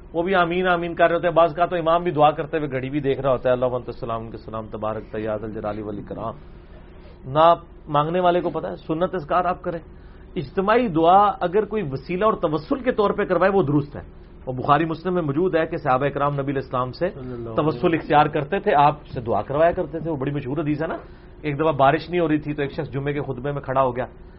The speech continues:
Speaker 1: "یا رسول اللہ، ہمارے جانور ہلاک ہو گئے، دعا کریں بارش ہو۔" نبی علیہ السلام نے ہاتھ بلند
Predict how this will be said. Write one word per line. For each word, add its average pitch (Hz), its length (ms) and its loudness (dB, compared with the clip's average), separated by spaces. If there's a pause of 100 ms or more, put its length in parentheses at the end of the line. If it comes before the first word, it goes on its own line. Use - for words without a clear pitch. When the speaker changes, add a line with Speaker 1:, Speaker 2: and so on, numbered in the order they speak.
(160)
Speaker 1:
"یا 139 120 2
رسول 151 200 -4
اللہ، 151 180 2
ہمارے 143 200 0
جانور 139 320 -2
ہلاک 131 300 2
ہو 123 140 -4
گئے، 123 160 -4 (480)
دعا 135 180 4
کریں 127 260 -6
بارش 110 340 -6
ہو۔" 104 40 -12 (480)
نبی 131 80 -12
علیہ 135 120 -6
السلام 135 380 -4
نے 139 100 -4
ہاتھ 117 300 0
بلند 127 260 -4